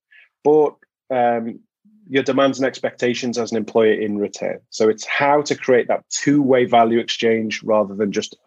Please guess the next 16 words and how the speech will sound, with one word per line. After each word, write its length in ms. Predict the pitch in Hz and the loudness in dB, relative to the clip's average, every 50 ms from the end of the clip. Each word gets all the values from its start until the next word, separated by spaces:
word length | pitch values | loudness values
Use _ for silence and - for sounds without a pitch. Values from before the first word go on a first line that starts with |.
| - | -4
uh, 240 | 104 101 101 101 98 - | 0 2 2 2 2 0
a 60 | - | -2
one-way 540 | 104 101 101 107 110 107 104 107 101 101 101 | -4 -2 0 2 2 2 2 2 2 0 0
broadcast 640 | 98 - - 101 98 98 - - - 90 - - - 95 | 0 0 0 0 0 0 -2 -2 -2 -2 -2 -4 -4 -6
of, 180 | 92 87 - _ _ _ _ _ - - _ _ - | -6 -6 -8 _ _ _ _ _ -20 -20 _ _ -8
of 160 | 107 107 - | -8 -6 -6
the 80 | - 104 | -6 -4
positive 500 | - - 101 87 90 85 - - 92 - | -2 -2 -2 -2 -4 -8 -8 -8 -10 -8
sunny 520 | - - - - - - - 92 90 92 - | -8 -12 -12 -10 -10 -8 -6 -6 -6 -6 -8
side. 460 | - - - - - 82 85 85 - _ _ _ - - - - - - - - - - | -8 -10 -8 -8 -8 -10 -12 -16 -18 _ _ _ -20 -20 -20 -20 -20 -20 -20 -18 -6 -2
Um, 180 | 104 107 104 - | 0 0 0 0
so 120 | - - 127 | -2 0 0
we 100 | 135 147 | 0 2
walk 260 | 139 202 277 277 - | 2 2 2 2 0
through 160 | - 160 123 | 0 2 2
that. 180 | 104 98 - | 2 2 0